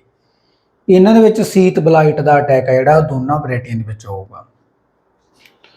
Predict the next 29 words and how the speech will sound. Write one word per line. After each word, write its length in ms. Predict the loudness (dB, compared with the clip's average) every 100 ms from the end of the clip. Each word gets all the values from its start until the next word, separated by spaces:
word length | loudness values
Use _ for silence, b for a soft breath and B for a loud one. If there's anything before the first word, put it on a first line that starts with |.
| b b b b -2
ਜਿਹੜਾ 240 | 2 4 4
ਆਪਣਾ 320 | 2 0 0
ਹਲਦੀ 420 | 0 -2 0 2
ਰੋਗ 280 | 4 2 0
ਦਾ 180 | 0 -2
ਅਟੈਕ 340 | -2 -4 -4
ਹੈਗਾ, 200 | -6 -6
ਉਹ 320 | -6 -6 -6
ਜ਼ਿਆਦਾ 520 | -4 -2 0 -2 -4 -14 _ _ _ 0
ਗੈਰ 360 | 2 2 -2 -10 -18 _
ਬਾਸਮਤੀ 520 | 0 0 -2 -8 -6
ਦੀਆਂ 140 | -6 -4
ਵੈਰਾਈਟੀਆਂ 420 | -6 -6 -6 -4
ਜਿਹੜੀਆਂ, 220 | -2 -2
ਉਹਨਾਂ 220 | -2 -2
ਦੇ 60 | 2
ਵਿੱਚ 220 | 0 0
ਆਉਂਦਾ 300 | -6 -12 -16
ਗਾ। 220 | -16 -18 _ _ _ _ _ _ 0
ਜਿਹੜੀ 140 | 2
ਬਾਸਮਤੀ 600 | 4 2 2 -2 -8 -4
ਦੀਆਂ 160 | -2 -2
ਵੈਰਾਈਟੀਆਂ 420 | -2 -2 -2 -4
ਨੇਗੀਆਂ, 240 | -2 -4
ਉਹਨਾਂ 340 | -4 -4 -2 0
ਦੇ 80 |
ਵਿੱਚ 260 | 0 0 0
ਆਪਾਂ 260 | -4 -6 -10
ਨੂੰ 220 | -10